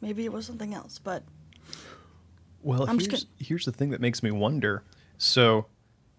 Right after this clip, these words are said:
Speaker 2: you know, ki-, kinda similarly, I guess, in a lot of ways to the idea that maybe Callus could be too big of a personality. One difference between all those other people trying to attack a pyramid ship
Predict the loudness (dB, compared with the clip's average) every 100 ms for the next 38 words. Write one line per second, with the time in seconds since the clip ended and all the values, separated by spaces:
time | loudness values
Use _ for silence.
0 | _ _ _ _ _ _ _ 2 4 6
1 | 4 4 2 4 4 4 4 6 6 6
2 | 6 6 4 2 6 6 8 6 8 8
3 | 6 6 6 4 0 2 6 6 6 4
4 | 6 2 0 -2 2 4 4 0 0 0
5 | 0 2 2 4 2 2 2 2 0 -4
6 | -20 -20 _ _ _ -10 2 6 8 8
7 | 8 6 0 0 -4 -6 _ _ -6 -4
8 | 2 4 4 4 0 -4 _ 4 4 6
9 | 6 6 4 2 0 0 -2 -4 -12 _
10 | _ _ _ _ _ _ -12 2 4 4
11 | 2 0 4 4 4 4 6 6 4 4
12 | 2